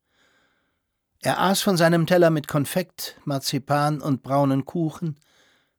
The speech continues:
musterte die kleineren Dinge, die Schreibutensilien und Schulhefte,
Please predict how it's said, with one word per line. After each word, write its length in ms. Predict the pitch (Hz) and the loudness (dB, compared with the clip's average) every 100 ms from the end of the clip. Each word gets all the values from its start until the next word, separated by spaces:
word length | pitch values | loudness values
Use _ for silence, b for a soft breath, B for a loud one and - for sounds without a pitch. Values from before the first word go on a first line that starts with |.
| _ _ | _ _
musterte 560 | 160 185 - 147 143 | -2 -2 -2 -4 -4
die 120 | 117 113 | -6 -2
kleineren 540 | 135 135 151 143 151 | 0 2 0 0 -2
Dinge, 380 | 156 190 196 156 _ b b - | 0 0 -2 -6 _ b b -8
die 80 | |
Schreibutensilien 1080 | - 139 151 - 151 156 139 147 156 156 156 | -4 0 0 0 -2 0 2 4 4 4 2
und 160 | 120 - | 0 -4
Schulhefte, 880 | - 147 143 151 147 - - 151 | -4 -2 0 -2 -6 -8 -6 -6